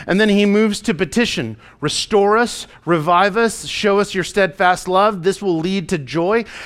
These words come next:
And now we get to verse eight, and it comes down to worship. And that's really, uh, interesting, and that's a really good thing for us to consider.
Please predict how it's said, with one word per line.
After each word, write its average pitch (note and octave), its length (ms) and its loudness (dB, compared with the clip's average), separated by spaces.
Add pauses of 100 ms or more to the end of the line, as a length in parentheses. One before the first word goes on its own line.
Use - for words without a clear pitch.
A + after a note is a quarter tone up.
And F3 120 0
now A3 180 2
we A#3 120 -2
get G#3+ 200 -2
to G3+ 80 -6
verse F3 360 -2
eight, G#3 340 -2 (180)
and D#3+ 120 -2
it E3+ 140 -2
comes F3 260 -2
down F#3+ 200 -2
to F3+ 100 -6
worship. D#3+ 640 -4 (440)
And G3 140 0
that's A#3 160 -2
really, A#3+ 580 0
uh, F#3+ 560 2
interesting, D#3+ 680 -2 (220)
and E3+ 240 0
that's F#3+ 140 0
a G3 40 0
really A3 300 2
good G#3 180 0
thing G#3+ 240 0
for G3 200 2
us F3+ 160 2
to - 100 -10
consider. D#3 540 -2